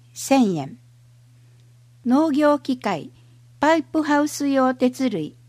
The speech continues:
自動車金属部品、ホイールなど、無料。園芸用の土、砂、一キログラムあたり三十円。以上です。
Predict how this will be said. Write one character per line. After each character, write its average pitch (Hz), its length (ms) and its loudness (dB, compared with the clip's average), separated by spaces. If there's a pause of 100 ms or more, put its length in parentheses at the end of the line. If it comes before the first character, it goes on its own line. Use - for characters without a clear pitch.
(360)
自 240 120 0
動 311 200 2
車 302 200 -4
金 277 260 0
属 254 300 -2
部 247 160 0
品、 180 400 -8
ホ 320 200 2
イ 254 100 0
ー - 20 -4
ル 170 120 -6
な 175 160 -4
ど、 - 180 -12 (720)
無 208 160 0
料。 226 380 0 (920)
園 302 260 4
芸 294 320 2
用 277 220 2
の 254 200 4
土、 247 480 -4
砂、 240 500 -2 (580)
一 233 300 -4
キ 320 120 -2
ロ 302 120 2
グ 262 100 -2
ラ 277 160 0
ム 254 140 4
あ 254 100 2
た 220 180 -4
り 175 220 -12
三 294 400 0
十 254 300 0
円。 143 240 -8 (880)
以 277 100 2
上 277 220 0
で 175 140 -12
す。 - 180 -20